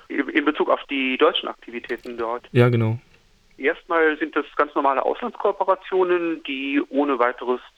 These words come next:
Speaker 1: zulässig sind. Das heißt also, die Unterstützung von Verbündeten ist ja etwas, was nicht problematisch ist. Die Lieferungen von Militärgerät, die müssen sicherlich vom Bundessicherheitsrat abgesich-, äh, abgesegnet werden.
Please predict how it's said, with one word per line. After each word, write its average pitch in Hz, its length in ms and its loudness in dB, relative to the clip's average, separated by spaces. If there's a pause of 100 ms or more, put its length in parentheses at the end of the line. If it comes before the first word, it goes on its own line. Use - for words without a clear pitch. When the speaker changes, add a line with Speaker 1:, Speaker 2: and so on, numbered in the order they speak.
Speaker 1:
zulässig 170 460 0
sind. 156 240 0
Das 135 100 -6
heißt 127 180 0
also, 123 140 -4
die 127 140 -6
Unterstützung 135 720 -2 (200)
von 127 340 -6 (440)
Verbündeten 139 680 0
ist - 200 -6
ja 139 80 6
etwas, 127 380 0
was 131 120 0 (240)
nicht 131 300 -6
problematisch 127 640 2
ist. 165 180 0 (600)
Die 139 420 -4
Lieferungen 156 640 2
von 139 320 0
Militärgerät, 131 720 -2
die 143 60 -10
müssen 131 260 -8
sicherlich 127 320 -4
vom 123 220 -8
Bundessicherheitsrat 123 880 -4
abgesich-, 185 480 -6
äh, 139 100 4
abgesegnet 160 720 0
werden. 160 320 0